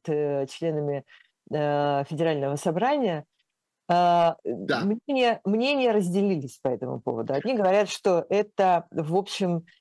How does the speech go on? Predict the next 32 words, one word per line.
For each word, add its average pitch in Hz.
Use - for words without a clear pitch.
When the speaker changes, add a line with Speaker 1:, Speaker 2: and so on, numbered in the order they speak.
Speaker 1:
э, 156
в 147
некотором 170
смысле 160
фиксация 156
того, 156
что 151
уже 156
происходит, 160
потому 170
что, 160
э, 160
с, -
э, 165
инспекциями 175
взаимными 147
давно 180
уже, 156
э, 151
всё 165
не 165
очень 147
хорошо 147
между 196
Россией 180
и 160
Соединёнными 156
Штатами. 147
Разговоры 151
эти 143
идут, 143
э, 143